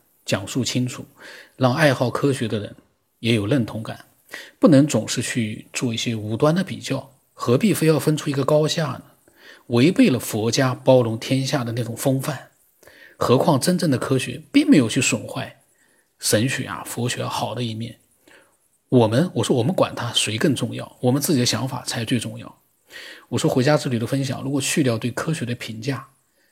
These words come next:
其他都很精彩，我是充分的认同的。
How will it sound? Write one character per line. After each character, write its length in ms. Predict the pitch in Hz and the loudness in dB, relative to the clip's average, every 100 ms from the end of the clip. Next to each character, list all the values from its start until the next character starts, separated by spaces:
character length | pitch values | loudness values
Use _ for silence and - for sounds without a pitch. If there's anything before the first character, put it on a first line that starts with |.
| _ _ _ | _ _ _
其 180 | - 123 | -2 0
他 180 | 135 139 | 2 0
都 120 | 147 | 0
很 120 | 110 | -4
精 200 | - 117 | -6 -6
彩， 260 | - - - _ _ _ _ _ _ _ | -6 -12 -18 _ _ _ _ _ _ _
我 160 | 117 | -2
是 140 | 113 147 | 0 -2
充 200 | 135 127 | -2 0
分 140 | 135 | 0
的 240 | 113 107 - _ _ - | -2 -6 -14 _ _ 0
认 180 | 135 | 0
同 180 | 120 127 | 0 -8
的。 80 | - | -14